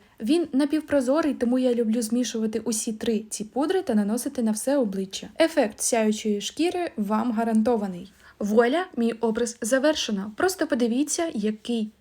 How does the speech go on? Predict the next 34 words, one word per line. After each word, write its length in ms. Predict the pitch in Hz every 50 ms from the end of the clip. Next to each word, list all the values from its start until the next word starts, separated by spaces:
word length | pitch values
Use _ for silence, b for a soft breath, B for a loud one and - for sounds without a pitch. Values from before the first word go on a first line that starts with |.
| _ _ _ _
освіжаючий, 1080 | 285 330 320 - 254 240 233 220 - 220 220 214 214 214 226 - - 311 302 302 302 -
натуральний 720 | 247 240 240 226 214 220 214 208 202 220 254 285 302 302
макіяж 560 | 247 208 208 - 202 196 196 202 220 - - -
у 40 | 233
мене 220 | 214 220 214 226 233
вийшов. 420 | 254 262 247 226 - - - 202 - -
Хоч 300 | - - 349 349 - -
в 40 | 262
мене 240 | 254 277 285 269 262
і 140 | 254 - 240
не 100 | 247 247
сама 340 | - - 247 240 233 220 214 214
ідеальна 480 | 220 190 226 226 226 220 208 196 196
шкіра, 500 | 190 - - - 254 294 359 392 339 - - -
але 240 | - 226 226 233 240
я 140 | 226 233 226
знаю, 420 | 214 208 208 226 254 294 294 269
що 180 | 254 - - 214
з 80 | 214 -
цим 240 | - 240 226 220
макіяжем 680 | 214 214 214 - 214 202 196 208 220 269 320 311 277 220
вона 240 | 214 214 214 220 214
виглядає 680 | 208 208 180 196 202 196 208 208 220 240 247 240 220
гарно. 500 | 196 175 202 208 208 196 196 - 185 180 196
А 80 | 233
в 60 | 220 214
свою 320 | - 226 226 247 311 381
чергу 340 | 370 - 262 220 214 196 196
цей 180 | - - 214
макіяж 440 | 220 220 214 220 226 214 254 311 370
підходить 640 | - - 220 - - 226 214 202 190 202 208 - - - _
під 260 | - 359 381 311 -
любу 420 | 247 262 233 214 214 220 240 277 302
подію 640 | - - 226 214 180 - 208 214 240 269 302 311